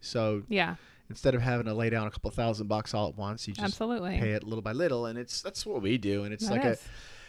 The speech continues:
Speaker 1: we just kind of think of it as an entertainment expense. You know, you're paying for your Netflix and you're paying for your, your internet, and we just kinda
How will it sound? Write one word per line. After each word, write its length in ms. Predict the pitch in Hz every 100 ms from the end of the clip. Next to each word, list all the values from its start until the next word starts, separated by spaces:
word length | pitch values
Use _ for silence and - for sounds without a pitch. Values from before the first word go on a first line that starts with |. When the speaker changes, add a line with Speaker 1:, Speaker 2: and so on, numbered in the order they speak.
| -
Speaker 1:
we 100 | 170
just 160 | 165 -
kind 160 | 175 156
of 200 | - - - - - - -
think 220 | 160 143
of 60 |
it 80 | 135
as 100 | 127
an 60 | 135
entertainment 500 | 127 120 123 117 101
expense. 460 | - - 92 92
You 60 | 107
know, 40 |
you're 80 | 101
paying 200 | 113 113
for 100 | 104
your 100 | 110
Netflix 560 | 107 113 - 120 104 -
and 40 | 107
you're 80 | 95
paying 280 | 117 107
for 180 | 104 107
your, 340 | 104 104 101 -
your 160 | 110 107
internet, 380 | 113 107 104 80
and 80 | 107
we 80 |
just 160 | 107 -
kinda 360 | - 107 107